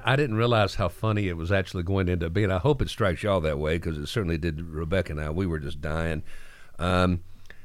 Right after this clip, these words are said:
this guy, he is a reporter. His name is Kevin Killeen in Saint Louis. This is just, this is just an introduction here because it is still mid-February. As of right now, it's exactly mid-February, when normally with a normal, normal month.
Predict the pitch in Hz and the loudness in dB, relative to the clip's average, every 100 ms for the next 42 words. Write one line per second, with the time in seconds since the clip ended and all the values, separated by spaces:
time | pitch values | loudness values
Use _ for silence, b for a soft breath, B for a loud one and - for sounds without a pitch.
0 | - 131 - 139 139 143 - - 123 139 | -2 0 4 6 6 4 0 0 2 4
1 | 117 117 104 110 98 92 135 127 104 101 | 4 4 6 4 2 0 2 4 4 4
2 | 90 - - 139 165 165 - 151 147 127 | 2 0 2 4 4 2 4 4 4 4
3 | 95 73 80 107 - - b b b b | 2 0 -2 -6 -8 -14 b b b b
4 | b b b 104 104 - 123 107 113 143 | b b b 0 2 4 4 4 6 8
5 | 117 92 92 - - 113 - 117 131 - | 8 8 4 4 6 6 6 4 2 2
6 | 117 120 139 127 139 147 147 147 165 165 | 0 0 0 0 0 4 4 4 6 8
7 | 147 - 87 80 82 76 85 98 92 87 | 8 4 2 4 2 0 0 -2 0 2
8 | 87 95 104 - 92 101 101 80 95 113 | 4 2 2 0 2 2 2 2 2 2
9 | - 110 78 76 78 82 85 90 87 82 | 0 0 0 -2 0 0 0 0 2 2
10 | 92 101 92 80 78 71 76 98 92 80 | 4 4 4 2 -2 -6 2 2 2 -2
11 | 78 67 78 71 69 76 78 73 69 76 | -4 -4 -6 -6 -4 -2 -2 -2 -4 -6
12 | 71 69 67 65 67 76 78 78 85 76 | -6 -6 -6 -6 -6 -6 -6 -6 -6 -6
13 | 69 73 69 | -6 -8 -10